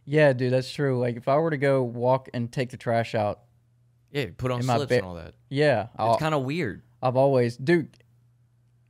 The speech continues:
Speaker 1: it's the weird factor and it's so, it's just greasy.
Speaker 2: Yeah, it'd be in a parking lot and all that, you know?
Speaker 1: Is it greasy or greasy?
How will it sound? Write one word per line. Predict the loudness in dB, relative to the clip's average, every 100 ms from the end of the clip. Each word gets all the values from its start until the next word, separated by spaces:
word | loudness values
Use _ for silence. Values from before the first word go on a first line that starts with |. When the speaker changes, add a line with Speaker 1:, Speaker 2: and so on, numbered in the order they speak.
| _ -10
Speaker 1:
it's | -8 -6
the | -4 -4
weird | -2 -2 -2
factor | 0 0 0 -2 -2
and | -2 -4
it's | -4
so, | -6 -6
it's | -6 -10 -10
just | -12 -12
greasy. | -12 -8 -6 -6 -8 -14 -20 _ _ _ _ _ _ _ _ -20 -10
Speaker 2:
Yeah, | -6 -4
it'd | -4 -4
be | -6
in |
a | -6
parking | -8 -10 -8
lot | -8 -8
and | -10
all | -8
that, | -8 -10
you | -10
know? | -10 -10 -14 -20 -20 -20 -20 -20 _ _ _ -8
Speaker 1:
Is | -2
it | -2 -4
greasy | -6 -4 -4 -4 -6 -4 -4
or |
greasy? | -4 -4 -6 -6 -10 -16 -18